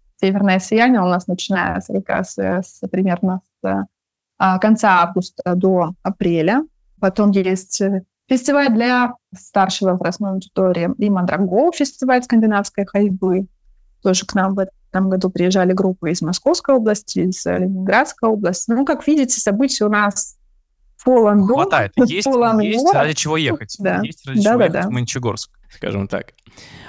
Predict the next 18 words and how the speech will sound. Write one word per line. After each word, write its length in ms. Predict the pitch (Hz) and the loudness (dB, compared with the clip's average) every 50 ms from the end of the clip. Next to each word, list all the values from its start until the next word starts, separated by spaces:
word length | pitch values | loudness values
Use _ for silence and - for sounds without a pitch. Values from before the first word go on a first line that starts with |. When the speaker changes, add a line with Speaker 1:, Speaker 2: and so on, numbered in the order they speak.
| - _ | -10 _
Speaker 2:
А 200 | - 104 104 104 | 0 2 2 2
есть 380 | 110 110 110 131 180 196 - - | 2 2 2 0 0 0 2 0
ли 40 | |
вот 140 | 165 143 - | 0 0 0
планы 420 | - - 110 101 113 139 143 131 120 | -2 0 2 4 4 4 4 2 2
на 120 | 113 107 | 2 0
будущее 580 | 104 107 113 131 139 147 143 - - - 131 113 | 0 0 -2 0 0 0 -2 -2 -2 -2 -2 0
для 160 | 110 107 107 | 0 2 2
развития 400 | 107 101 107 117 113 107 - 107 | 2 2 0 0 -2 -2 -4 -4
событийного 580 | - - 107 107 98 - 107 101 98 95 95 | -6 -6 -6 -8 -4 -4 -2 0 0 0 -2
туризма 380 | - - 107 101 98 95 98 95 | -2 -2 -2 0 0 -2 -4 -6
в 80 | 95 92 | -6 -4
городе? 480 | 101 98 104 117 120 110 107 104 95 | 0 2 2 2 2 0 0 -2 -2
Возможно, 420 | 95 95 104 101 98 98 98 98 95 | -2 -2 -4 -4 -4 -4 -4 -6 -8
какие-то 300 | - - - - - - | -10 -14 -18 -16 -10 -6
проекты 1040 | - 101 101 101 104 104 - - _ - 113 104 101 98 95 95 95 95 95 92 95 | -4 -2 0 0 0 0 -2 -10 _ -8 -4 -4 -2 -2 -2 -4 -4 -4 -4 -6 -8
сейчас 360 | - - - 113 101 - - | -10 -8 -6 -6 -4 -4 -6
разрабатываются 1080 | 107 101 104 101 101 104 123 165 - - 175 160 147 139 - - - 120 107 95 - | -6 -6 -6 -4 0 0 0 0 2 0 0 0 0 -2 -4 -4 -4 -4 -4 -4 -8